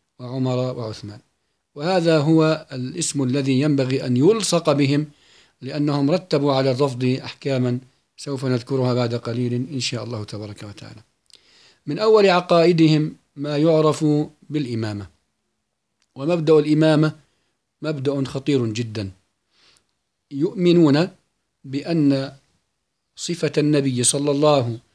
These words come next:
عليه وسلم انتقلت منه إلى من بعده من الخلفاء الذين يؤمنون بأنهم، بأنهم خلفاء، خلفاء، وهم الأئمة عندهم الاثني عشر ابتداء بعلي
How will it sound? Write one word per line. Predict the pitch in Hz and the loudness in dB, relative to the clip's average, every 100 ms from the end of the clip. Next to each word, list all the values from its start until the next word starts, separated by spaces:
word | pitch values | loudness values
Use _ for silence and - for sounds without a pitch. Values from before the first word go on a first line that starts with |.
| _ _ _ - | _ _ _ -16
عليه | 131 151 135 135 | -6 -4 -2 -2
وسلم | 127 147 147 151 180 185 _ _ _ _ _ | 0 0 0 0 -2 -6 _ _ _ _ _
انتقلت | 135 131 131 156 156 143 135 | -10 -6 0 0 2 2 2
منه | 139 156 151 180 202 _ _ _ _ _ - | 2 4 4 2 -2 _ _ _ _ _ -10
إلى | 143 143 | -4 -2
من | 143 135 | 0 0
بعده | 139 160 151 147 143 | 2 2 2 0 0
من | 139 139 143 139 _ _ _ _ _ 147 | 2 2 -2 -6 _ _ _ _ _ -10
الخلفاء | 151 135 147 139 131 160 170 175 - _ | -10 -8 -2 -2 0 2 2 2 -4 _
الذين | 139 139 135 156 156 | -10 -6 0 2 4
يؤمنون | 151 160 165 151 160 240 202 | 4 2 2 4 2 2 2
بأنهم، | 160 151 160 143 139 139 139 143 _ _ _ | 4 4 2 2 2 0 0 -4 _ _ _
بأنهم | 139 151 143 131 | -10 -6 -2 -4
خلفاء، | 123 120 110 - | -4 -6 -8 -10
خلفاء، | - 147 117 - 107 _ _ _ _ | -6 -4 -4 -6 -18 _ _ _ _
وهم | 190 202 180 | -8 -2 -2
الأئمة | 151 156 175 165 151 156 160 _ _ _ _ _ | -2 -2 0 2 2 0 -2 _ _ _ _ _
عندهم | 143 165 139 139 143 | -4 -2 0 0 -2
الاثني | 139 139 127 135 131 131 - _ _ _ | -4 -6 -4 -2 0 -2 -10 _ _ _
عشر | 135 160 175 170 | -10 -6 -2 -2
ابتداء | 165 156 143 156 147 | -2 -4 0 0 0
بعلي | 135 131 135 151 135 123 | 0 0 2 2 2 0